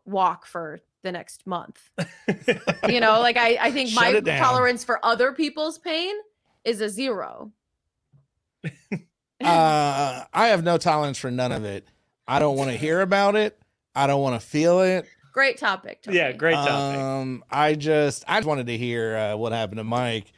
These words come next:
Speaker 3: Uh, and even that grossed me, not grossed me out, but made me uncomfortable. Uh, I
Speaker 2: Tony, I loved it.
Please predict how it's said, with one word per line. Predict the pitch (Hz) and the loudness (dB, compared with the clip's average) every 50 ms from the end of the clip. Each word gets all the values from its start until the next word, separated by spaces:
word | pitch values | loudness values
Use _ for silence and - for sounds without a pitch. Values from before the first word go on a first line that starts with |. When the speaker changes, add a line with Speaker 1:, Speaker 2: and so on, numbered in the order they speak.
| _ _ _ _ - - _ _ _ - | _ _ _ _ -20 -20 _ _ _ -4
Speaker 3:
Uh, | 123 131 127 127 127 127 127 127 - | 0 0 0 2 0 0 0 -2 -2
and | 123 143 151 | -2 -2 -2
even | 156 156 151 160 | -2 -2 -4 -2
that | 156 165 165 160 - - | 0 0 0 0 -2 -4
grossed | 107 131 139 139 127 - - | -2 0 2 2 0 0 -2
me, | 135 127 123 - | -6 -6 -6 -4
not | - 175 147 113 | -2 -2 -2 -2
grossed | 92 113 107 104 - 131 | -4 -6 -8 -8 -8 -6
me | 120 | -6
out, | 117 120 127 123 | -4 -2 -2 -2
but | 120 139 135 135 - - - - | 0 0 0 -2 -2 -6 -10 -4
made | 135 160 185 196 | 0 0 2 2
me | 202 202 | 2 0
uncomfortable. | 202 202 - - - 190 175 - - 151 131 117 101 98 - _ _ _ _ _ _ _ _ - | 0 -2 -2 0 0 0 0 0 -2 -4 -2 -2 -6 -6 -8 _ _ _ _ _ _ _ _ -6
Uh, | - 139 151 151 156 151 151 151 151 147 143 139 - _ - | 0 2 4 4 4 4 2 2 0 -2 -2 -4 -6 _ -8
I | - 196 240 170 - - - 147 - - - - - - - _ - | -8 -8 -8 -8 -12 -14 -14 -14 -12 -14 -16 -18 -20 -20 -20 _ -8
Speaker 2:
Tony, | - 247 247 262 247 233 | -2 0 2 4 4 4
I | 226 233 262 | 4 4 4
loved | 254 233 214 208 175 135 139 | 4 4 4 2 0 -2 -4
it. | 117 98 | -6 -6